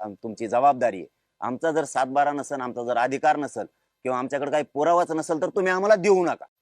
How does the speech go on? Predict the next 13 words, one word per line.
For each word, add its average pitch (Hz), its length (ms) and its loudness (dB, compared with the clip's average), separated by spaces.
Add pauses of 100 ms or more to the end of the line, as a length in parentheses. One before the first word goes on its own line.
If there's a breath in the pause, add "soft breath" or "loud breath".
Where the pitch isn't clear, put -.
(720)
सरकारने 156 560 0
आडमुठ्या 143 400 0
भूमिकेत 131 360 -2
चालण्याऐवजी 135 640 -2
देवेंद्र 135 320 -2
फडणवीस 127 260 -8
साहेबांनी 135 340 -2
विषय 123 340 -2
मराठ्यांचा 175 480 -2
आधी 190 140 0
समजून 185 420 -2
घ्यावा. 143 220 2
काय 135 360 0